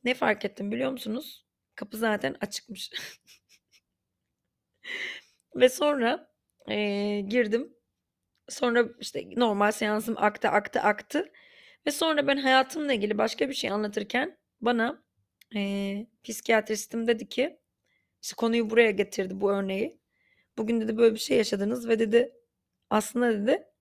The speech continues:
"sürekli hani endişe yaşıyordunuz aşağıda kapı açılmayacak diye ama kapı zaten açıktı." Ve ben sadece bu örnek üzerinden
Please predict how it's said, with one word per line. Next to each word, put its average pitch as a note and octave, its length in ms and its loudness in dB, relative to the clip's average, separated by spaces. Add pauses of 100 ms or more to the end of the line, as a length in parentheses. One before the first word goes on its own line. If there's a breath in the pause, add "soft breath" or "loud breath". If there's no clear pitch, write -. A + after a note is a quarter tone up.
(400)
"sürekli A3+ 380 4
hani A3 360 2
endişe A3 380 0
yaşıyordunuz G3 500 2
aşağıda G3+ 320 0
kapı G3 240 -2
açılmayacak G3+ 640 -2
diye C4+ 100 2
ama D#4 120 -4
kapı A3 220 -10
zaten A3+ 340 0
açıktı." - 580 -8 (840)
Ve A3+ 80 2
ben C4+ 140 4
sadece C#4+ 440 0
bu C#4+ 80 4
örnek B3 320 4
üzerinden G3 640 0